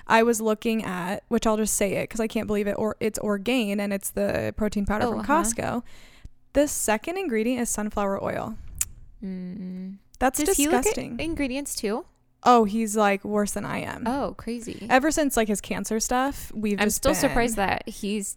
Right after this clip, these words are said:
Speaker 2: doing that, though.
Speaker 1: Oh, he's, like, been
Speaker 2: That's saying a
Speaker 1: healthier than
Speaker 2: lot.
Speaker 1: I've been with
Speaker 2: Jeez.
Speaker 1: food and stuff. And he's just been really conscious of inflammatory things.
Speaker 2: Mm-hmm.
Speaker 1: Um, and I was just like, "That's actually so gross." So I looked, I ran to Organifi 'cause I'm like, "Oh no, what if it's in there and, like, we're promoting this? I can't do it."
Speaker 2: Mm-hmm.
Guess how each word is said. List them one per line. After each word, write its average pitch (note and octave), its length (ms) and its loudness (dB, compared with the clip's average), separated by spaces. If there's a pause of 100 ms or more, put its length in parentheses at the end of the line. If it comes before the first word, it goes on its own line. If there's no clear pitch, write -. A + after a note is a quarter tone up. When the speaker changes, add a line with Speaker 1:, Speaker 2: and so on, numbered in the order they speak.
Speaker 2:
doing G2+ 300 -4
that, - 240 -12
though. - 80 -2
Speaker 1:
Oh, A#3+ 180 6
he's, C4 300 2
like, F4+ 160 2
been D#4+ 140 4
Speaker 2:
That's A3+ 100 0
saying A3+ 100 4
a A#3+ 60 -2
Speaker 1:
healthier A3 180 4
than G3+ 140 2
Speaker 2:
lot. F3 80 -4
Speaker 1:
I've F#3+ 260 -6
been - 360 -6 (100)
with G#3 140 0
Speaker 2:
Jeez. F#3+ 120 -4
Speaker 1:
food G3 300 2
and A#3 120 2
stuff. B3 440 0
And G#3 400 0
he's C4 260 2
just C4 120 0
been B3+ 120 2
really G#3 320 2
conscious G#3 460 0
of G3+ 260 0
inflammatory G#3+ 640 0
things. A#3+ 440 0
Speaker 2:
Mm-hmm. F#3 100 -6 (400)
Speaker 1:
Um, A3+ 440 4
and A#3+ 100 2
I B3 80 4
was C4+ 160 0
just C#4+ 160 -2
like, D4 160 -2
"That's A#3+ 200 0
actually C#4+ 360 -2
so A#3 240 -2
gross." - 480 0 (220)
So - 180 4
I A#3+ 80 8
looked, B3 340 2
I A#3 80 4
ran A3+ 380 4
to A#3 80 2
Organifi G#3+ 600 2
'cause A3+ 160 -2
I'm A3 120 2
like, G#3+ 200 0
"Oh A3 140 0
no, A3 220 2
what G#3+ 160 0
if G#3+ 120 -2
it's A3+ 140 -2
in A3 120 0
there G#3+ 180 0
and, G#3+ 80 -2
like, G#3 180 -4
we're A3 140 -2
promoting G#3 480 0
this? G#3 160 0
I G#3 80 0
can't G#3 240 -2
do G#3+ 160 2
it." G#3 120 0
Speaker 2:
Mm-hmm. F#3 200 -8